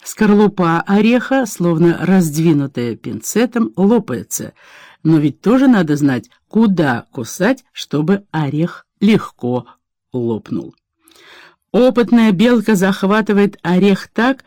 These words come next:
чтобы начать работу с самого уязвимого места, неглубокой бороздки на скорлупе. Зверек быстро углубляет ложбинку, поворачивает орех своими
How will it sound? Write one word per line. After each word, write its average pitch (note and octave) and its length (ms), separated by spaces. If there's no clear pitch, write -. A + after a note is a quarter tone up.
чтобы A#3+ 420
начать A3 420
работу G#3+ 560
с - 100
самого A#3+ 680
уязвимого A3 960
места, G#3+ 800
неглубокой F#3 720
бороздки F#3+ 600
на C#3+ 120
скорлупе. - 640
Зверек A#3+ 580
быстро B3 460
углубляет A#3 680
ложбинку, A3+ 840
поворачивает G#3 800
орех G3+ 440
своими G3+ 720